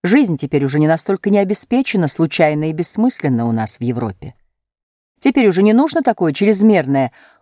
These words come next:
потенцирование ценности человека, ценности зла и так далее.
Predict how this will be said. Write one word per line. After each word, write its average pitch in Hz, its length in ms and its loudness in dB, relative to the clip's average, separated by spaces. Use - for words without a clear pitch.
потенцирование 139 1300 0
ценности 135 640 -2
человека, 131 680 -6
ценности 220 460 -2
зла 127 400 -2
и 131 80 -8
так 107 240 -10
далее. 127 460 -8